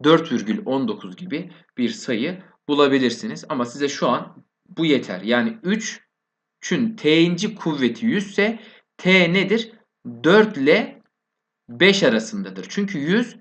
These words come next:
üçün dördüncü kuvveti ile üçün beşinci kuvveti arasındadır şeklinde yorum yapabilmeniz yetecektir diye düşünüyorum. Beşinci sorumuzla devam edelim.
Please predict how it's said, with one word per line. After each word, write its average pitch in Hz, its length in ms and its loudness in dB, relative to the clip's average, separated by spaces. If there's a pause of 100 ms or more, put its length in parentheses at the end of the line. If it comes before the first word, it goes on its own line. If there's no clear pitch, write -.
(100)
üçün 165 460 -4
dördüncü 160 480 4
kuvveti 135 460 -2
ile 180 200 -4
üçün 175 360 -8
beşinci 151 380 -2
kuvveti 110 420 -4
arasındadır 104 680 -6 (340)
şeklinde 135 480 0
yorum 143 300 0
yapabilmeniz 131 580 -4
yetecektir 127 540 -6
diye 160 160 -6
düşünüyorum. 92 380 -10 (600)
Beşinci 196 340 0
sorumuzla 131 520 -2
devam 92 300 -6
edelim. 104 300 -10